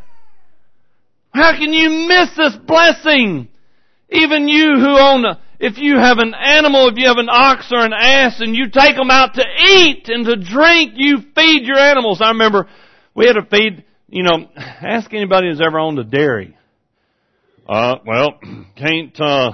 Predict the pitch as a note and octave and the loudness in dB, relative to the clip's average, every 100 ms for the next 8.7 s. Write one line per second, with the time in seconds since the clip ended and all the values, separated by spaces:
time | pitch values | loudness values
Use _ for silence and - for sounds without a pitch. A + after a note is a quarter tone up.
0 | - D3 F3+ G#3 - C#3+ G3+ A3+ G#3+ G3 | -8 -4 0 -2 -4 -8 -4 -2 0 -2
1 | F#3+ F3+ - E3 C#3 A#2 B2 F#2 _ _ | -4 -6 -10 -8 -8 -8 -12 -12 _ _
2 | _ _ _ _ _ _ _ _ C3 C3 | _ _ _ _ _ _ _ _ -10 -8
3 | B2+ - C#3 C3 B2+ A2+ G3+ F3+ A#2 F#2+ | -8 -12 -6 -2 -2 -4 -6 -4 -6 -10
4 | F2+ - C#3+ D3 E3 D3 - D3+ D#3 D3 | _ -2 -2 0 -2 -2 -4 -2 -2 -4
5 | B2+ A#2 - D3+ C3+ A#2 A2+ B2+ - _ | -14 -12 -6 -4 -4 -2 -4 -4 -12 _
6 | - D3+ G#3 F#3 E3 - C#3 C3+ B2+ G#2+ | -6 -4 -2 -2 -4 -6 -12 -10 -10 -14
7 | _ - - G3 A3+ D#3 A2+ A2+ A#2 C3 | _ -20 -10 -6 -4 -4 -4 -4 -8 -6
8 | E3 G3 - F#3+ D#3+ G#2 | -6 -10 -8 -4 -4 -6